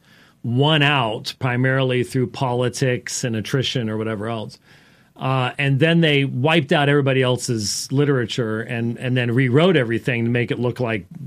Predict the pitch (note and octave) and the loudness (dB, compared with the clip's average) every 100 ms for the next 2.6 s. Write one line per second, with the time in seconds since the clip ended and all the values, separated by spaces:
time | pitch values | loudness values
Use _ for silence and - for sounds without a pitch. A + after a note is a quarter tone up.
0 | - - B2+ G#2+ A2 B2 B2 A#2 - A#2+ | -16 -8 -6 -4 -2 0 0 -2 -8 -8
1 | A2 B2 A2+ A2 G#2+ - - _ _ _ | -4 -2 -2 -2 -4 -10 -18 _ _ _
2 | _ A#2+ C3+ A#2 G2 | _ -4 -4 -4 -6